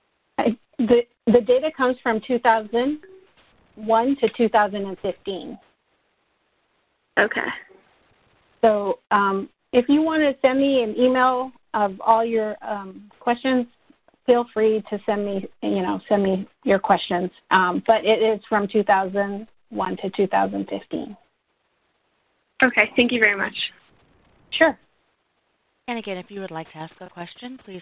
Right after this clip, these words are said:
Speaker 3: press star one.
Speaker 1: So there was a few questions that came in on the chat regarding, uh, P S E O and also, um, private sectors.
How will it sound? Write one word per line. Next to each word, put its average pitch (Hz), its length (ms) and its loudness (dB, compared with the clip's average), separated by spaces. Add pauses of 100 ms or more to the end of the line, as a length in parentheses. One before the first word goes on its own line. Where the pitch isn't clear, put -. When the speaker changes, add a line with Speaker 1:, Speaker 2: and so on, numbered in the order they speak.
Speaker 3:
press 165 140 -20 (120)
star 156 240 -12
one. 131 360 -20 (1400)
Speaker 1:
So 254 460 2
there 262 200 2
was 311 240 -2 (260)
a 233 140 2
few 269 220 -2
questions 262 840 -2
that 220 240 -2
came 240 280 0
in 233 300 0
on 214 140 -2
the 202 100 -6 (100)
chat 220 280 2
regarding, 214 800 -2 (120)
uh, 202 180 0
P 233 220 2
S 220 180 0
E 214 160 2
O 233 400 2 (160)
and 208 440 -2 (100)
also, 214 960 0
um, 196 600 -4 (760)
private 233 480 2 (300)
sectors. 302 460 4